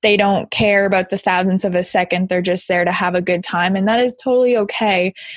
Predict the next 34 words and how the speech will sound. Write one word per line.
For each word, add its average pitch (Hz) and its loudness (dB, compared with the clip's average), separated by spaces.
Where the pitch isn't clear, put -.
But 214 2
it's - -4
maybe 226 2
more 226 2
of 220 2
the 220 2
people 220 0
that 202 2
wanting 202 2
to 214 0
level 196 0
up, 185 0
they 196 0
wanna 190 2
go 185 0
from 190 -2
a 180 0
two 202 -2
D 202 2
to 202 -4
a 196 2
one 190 0
D, 190 0
and 185 0
they 190 2
know 196 2
their 190 0
horse 247 0
can 214 2
do 196 2
it. 165 0
And 196 2
it's 202 -2
like, 202 -2